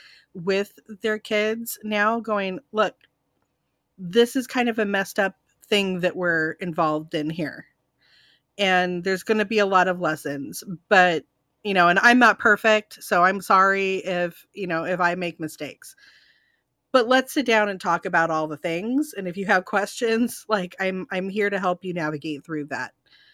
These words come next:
That's an awesome, healthy relationship. So I think one of the first things you have to do as, you know, if you're, if you're a parent now, especially of young kids,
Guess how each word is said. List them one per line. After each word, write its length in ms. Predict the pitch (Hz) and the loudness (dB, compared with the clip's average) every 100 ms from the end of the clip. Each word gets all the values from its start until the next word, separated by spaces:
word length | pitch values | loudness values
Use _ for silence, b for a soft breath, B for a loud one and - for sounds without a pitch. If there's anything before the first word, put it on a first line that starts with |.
| b _ | b _
That's 320 | 247 294 294 - | 4 4 2 -2
an 140 | 233 - | -2 2
awesome, 560 | 208 208 - 220 208 | 2 2 2 0 0
healthy 880 | 208 - 208 208 233 214 208 208 208 b b b b _ - | -6 -2 -2 0 -6 -6 -4 -6 -8 b b b b _ -6
relationship. 680 | 196 185 165 156 151 156 175 | -2 -2 -4 -6 -6 -8 -6
So 100 | 202 | -4
I 60 | |
think 220 | 185 214 202 | -4 -6 -6
one 100 | 208 | -6
of 60 | |
the 80 | 190 | -4
first 200 | - 208 | -2 -4
things 200 | 226 208 | -4 -6
you 60 | 214 | -2
have 160 | 190 | -2
to 100 | 202 | -4
do 460 | 180 190 185 185 190 | -6 -4 -2 -4 -4
as, 680 | 196 180 170 175 170 175 - - _ _ | -2 0 0 -2 -6 -10 -14 -20 _ _
you 120 | 226 190 | -10 -6
know, 180 | 165 | -2
if 120 | 160 160 | -4 -2
you're, 240 | 165 165 | 0 0
if 140 | 175 170 | -2 -6
you're 140 | 160 | -4
a 80 | 160 | -4
parent 460 | - 208 208 202 - | -4 0 0 0 -6
now, 340 | 190 180 185 185 | -4 0 2 0
especially 460 | 175 - - 175 | -2 -4 -4 -4
of 100 | 156 | -4
young 300 | 165 185 185 | 0 0 0
kids, 580 | 175 180 175 185 190 - | -4 -4 -4 -4 -8 -18